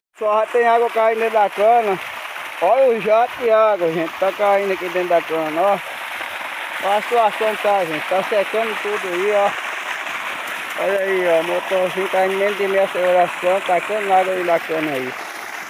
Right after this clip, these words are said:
Ligação, galera. Ó, essa aqui é uma leira. Essa aqui é outra leira, tá vendo? A curva tá jogando com essa leira aqui, ó.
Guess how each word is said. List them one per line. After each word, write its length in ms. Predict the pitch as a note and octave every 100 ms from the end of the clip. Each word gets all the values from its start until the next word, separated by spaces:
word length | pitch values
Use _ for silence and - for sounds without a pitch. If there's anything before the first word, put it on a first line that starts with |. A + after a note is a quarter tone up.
| - - - - - -
Ligação, 520 | - A3 G3 G3+ G3+
galera. 360 | F#3 E3 D#3+ E3
Ó, 100 | G3
essa 160 | G#3+ A3
aqui 160 | A3
é 60 | A3+
uma 160 | A#3
leira. 520 | G3+ F#3 A3 B3 A#3+ A3+ - - - - - - - - - - -
Essa 220 | E3+ F3
aqui 120 | G#3 G#3+
é 80 |
outra 340 | G#3+ A#3+ - B3
leira, 320 | G3+ G3 F#3
tá 200 | - F3
vendo? 300 | G3 A3+ G#3+
A 120 | G#3
curva 340 | G3 G3 A3 A#3
tá 140 | G#3+
jogando 400 | G#3+ G#3 G#3 A3+
com 60 | A3
essa 160 | -
leira 340 | G#3+ A3+ B3 B3
aqui, 260 | - F3
ó. 240 | F3+ G3+